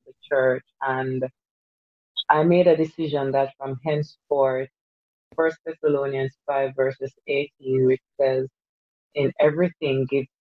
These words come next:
thanks," that was gonna be my default mode. And it was not always a smooth journey like any other habit. It takes work to be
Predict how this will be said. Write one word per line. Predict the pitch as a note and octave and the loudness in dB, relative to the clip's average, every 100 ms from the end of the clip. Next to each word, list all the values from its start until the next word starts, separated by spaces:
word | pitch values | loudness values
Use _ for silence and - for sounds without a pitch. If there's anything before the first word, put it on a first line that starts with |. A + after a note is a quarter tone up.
| F3+ | 0
thanks," | D#3 A#2 G2 _ _ _ _ _ _ _ _ _ _ - | 2 0 -6 _ _ _ _ _ _ _ _ _ _ -4
that | C#3+ - | -4 2
was | C#3+ C#3 C#3 | 2 2 0
gonna | C3 B2+ | -2 -2
be | B2+ B2 | -2 0
my | B2 C3 | 0 -2
default | B2+ - B2 B2 B2+ - | -4 -4 -4 -4 -6 -6
mode. | A#2+ A#2+ - _ _ _ _ _ _ _ _ _ _ | -4 -4 -8 _ _ _ _ _ _ _ _ _ _
And | C#3+ C3 B2+ B2+ B2+ B2+ - _ _ | -2 0 0 -2 -2 -2 -4 _ _
it | D#3 D#3 D3+ _ _ _ | 4 4 2 _ _ _
was | C#3+ C#3+ D3 D3 | 0 4 4 4
not | D#3 D#3+ | 2 2
always | - D3 D3 C#3 C#3+ C#3+ | 2 4 6 6 4 0
a | C3+ | -10
smooth | - - D3 C#3+ C#3 _ | -10 -6 -2 0 -2 _
journey | C3+ C3 C3 C3 E3 C#3+ | -4 0 0 -2 -2 0
like | B2+ B2+ - | 0 -2 -4
any | C3+ C3+ | -2 0
other | C3+ C3 C3 C3 | 2 0 -2 -4
habit. | B2 C3 F3 _ _ _ _ _ | -2 -2 -2 _ _ _ _ _
It | - C3 _ D#3 | 0 0 _ 2
takes | C#3+ C3 - _ _ _ _ _ - | 2 2 -2 _ _ _ _ _ -4
work | C3 C#3 B2 - _ _ _ _ _ _ _ _ _ _ _ | 4 6 6 2 _ _ _ _ _ _ _ _ _ _ _
to | D3+ C#3 C3+ B2+ | 2 6 6 4
be | C3+ | -4